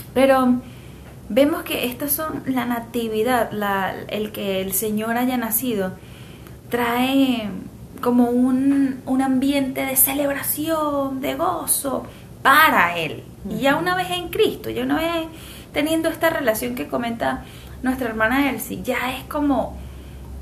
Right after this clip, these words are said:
Speaker 1: "Oh, ya entiendo cuál fue el propósito de esta celebración",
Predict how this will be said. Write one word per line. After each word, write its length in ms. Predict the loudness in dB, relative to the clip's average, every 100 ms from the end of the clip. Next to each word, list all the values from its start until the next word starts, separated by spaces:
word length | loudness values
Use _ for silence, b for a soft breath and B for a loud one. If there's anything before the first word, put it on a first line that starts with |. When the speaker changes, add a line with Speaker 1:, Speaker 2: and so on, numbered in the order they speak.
| -10
Speaker 1:
"Oh, 500 | -8 -4 -2 -2 -2
ya 200 | -4 -4
entiendo 840 | -4 -6 -4 -2 0 0 -2 -4 -4
cuál 160 | -4
fue 200 | -4 -4
el 60 | -4
propósito 920 | -4 -6 -4 -4 -4 -4 -6 -8 -8
de 60 | -8
esta 200 | -10 -8
celebración", 840 | -4 -2 -2 -4 -8 -6 -4 -4